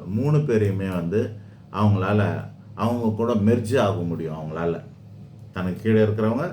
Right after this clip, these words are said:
தான் லெவல்ல இருக்கிறவங்க, தனக்கு மேல இருக்கிறவங்க. மூணு சா-, மூணு வகையான மனிதர்களுக்கும் அவங்கள பிடிக்கும், அவங்களோட நெருக்கமா இருக்க முடியும். அடுத்ததா, கடைசியா, இந்த மீனம் ராசியாவோ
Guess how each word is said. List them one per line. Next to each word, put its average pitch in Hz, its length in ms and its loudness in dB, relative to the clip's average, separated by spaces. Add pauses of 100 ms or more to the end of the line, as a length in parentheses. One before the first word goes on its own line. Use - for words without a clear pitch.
(280)
தான் 101 220 0
லெவல்ல 110 300 2
இருக்கிறவங்க, 107 380 0 (460)
தனக்கு 135 260 -2 (120)
மேல 139 120 0 (100)
இருக்கிறவங்க. 82 400 -6 (480)
மூணு 151 280 2
சா-, 117 300 2 (100)
மூணு 127 220 0 (100)
வகையான 123 460 -2 (120)
மனிதர்களுக்கும் 110 800 2 (420)
அவங்கள 98 200 -2 (140)
பிடிக்கும், 139 400 -2 (300)
அவங்களோட 104 360 4 (140)
நெருக்கமா 107 400 0
இருக்க 90 240 -6
முடியும். 76 280 -8 (2000)
அடுத்ததா, 104 360 4 (180)
கடைசியா, 110 400 0 (440)
இந்த 101 220 -2
மீனம் 135 360 2
ராசியாவோ 113 500 0